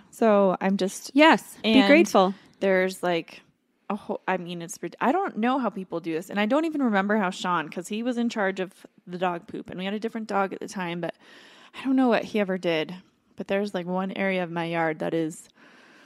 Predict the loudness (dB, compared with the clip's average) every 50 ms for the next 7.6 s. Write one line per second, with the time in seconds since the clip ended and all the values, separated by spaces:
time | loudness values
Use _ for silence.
0 | _ _ _ -10 -8 -8 -8 -10 -12 -20 -20 _ -10 -8 -8 -8 -8 -12 -14 -16
1 | -20 -20 -14 -10 -8 -6 -6 -4 -4 -6 -6 -8 -10 -8 -6 -6 -6 -6 -8 -10
2 | -12 -12 -12 -14 -16 -18 -18 _ _ _ -20 -14 -12 -12 -10 -4 4 6 8 8
3 | 8 6 4 0 0 0 0 0 0 -2 0 0 -2 -2 -4 _ _ -20 -20 -20
4 | -20 _ -20 _ _ _ -20 -16 -10 -6 -6 -4 -4 -6 -8 -14 _ -10 -8 -6
5 | -4 -4 -6 -6 -4 -2 -2 0 0 0 0 -2 -2 -2 -4 -6 -8 _ _ _
6 | _ -10 -6 -6 -4 -4 -6 -8 _ _ _ _ _ _ _ _ _ _ _ _
7 | _ -4 -2 -2 -2 -2 -2 0 2 2 2 0